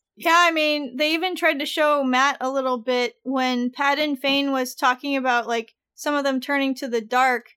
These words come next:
It showed a clip of Mat going into Tar Valon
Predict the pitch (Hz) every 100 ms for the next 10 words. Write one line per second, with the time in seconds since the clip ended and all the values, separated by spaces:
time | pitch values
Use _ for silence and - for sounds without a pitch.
0 | - 254 - 302 294 294 - 294 277 -
1 | _ _ _ _ - 262 226 254 262 269
2 | 269 - 247 269 277 269 269 269 262 277
3 | 262 254 247 233 247 - _ _ - 277
4 | 269 247 - _ 254 247 254 254 220 214
5 | 220